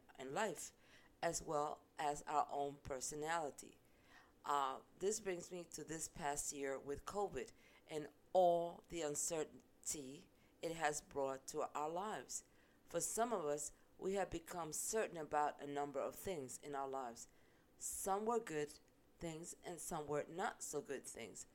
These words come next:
But covid has brought to the world what was never expected to happen in most of our life, our lifetimes. A pandemic so deadly that even the best scientists cannot seem to satisfy our fears that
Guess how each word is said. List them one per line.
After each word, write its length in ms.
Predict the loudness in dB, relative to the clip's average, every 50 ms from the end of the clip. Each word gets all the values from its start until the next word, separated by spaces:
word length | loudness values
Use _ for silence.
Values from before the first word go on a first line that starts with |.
| -20 -6 0
But 200 | 2 2 2 0
covid 500 | -4 -2 2 4 4 6 6 6 4 4
has 180 | 0 -4 -4 -4
brought 320 | -2 0 0 0 0 -2 -8 -16 -20 -20 -20 -20 -14 -12
to 80 | -2 0
the 100 | 0 0
world 400 | 2 2 2 4 4 2 0 -4 -8 -2
what 200 | 0 2 4 4
was 160 | 2 0 -2
never 600 | -4 -4 -2 0 2 4 4 4 4 4 -2 -4 -2
expected 540 | -4 -6 -6 -4 -4 -4 -4 -4 -4 -6 -6
to 120 | -6 -6
happen 500 | -4 -2 -2 -2 -2 -2 -4 -6 -6 -6 -10 -16 -20 -20 -20 -20 -20 -12 -6
in 140 | -4 -2 -2
most 340 | 2 4 4 4 4 2 -2
of 120 | 0 2
our 140 | 2 2 4
life, 280 | 2 0 -2 -4 -8 -12 -16 -20 -20 -20 -16 _ 0
our 140 | 0 2
lifetimes. 760 | 4 4 2 2 2 -2 -6 -10 -10 -10 -12 -12 -12 -14 -14 -14 -16 -20 -20 -20 _ -8
A 80 | -8 -8
pandemic 720 | -6 -4 -4 -4 -2 0 4 4 4 4 4 0 -4 -6
so 420 | -8 -8 -6 -4 0 4 4 4 4
deadly 460 | 4 0 -4 -4 -4 -6 -8 -10 -10 -12 -16 -20 -20 -20 -8 -4
that 120 | -2 -2 0
even 280 | -2 -4 -6 -6 -6 -4
the 140 | -4 -4 -4 -4 -8 _ _
best 320 | 2 4 4 4 2 0
scientists 460 | 0 -2 -2 -2 -4 -6 -6 -8 -8 -6
cannot 320 | -6 -2 0 0 0 0
seem 440 | -2 -4 -4 -2 -2 -2 -2 -2 -4 -6 -10 -14 -20 -20 -20 -20 _ _
to 120 | -8 -6 -4
satisfy 720 | -4 -2 0 2 4 4 4 4 0 0 0 0 -2 -2 -2 -4
our 140 | -6 -6 -6
fears 440 | -6 -6 -6 -2 -2 -2 -2 -2 -4
that 180 | -6 -6 -6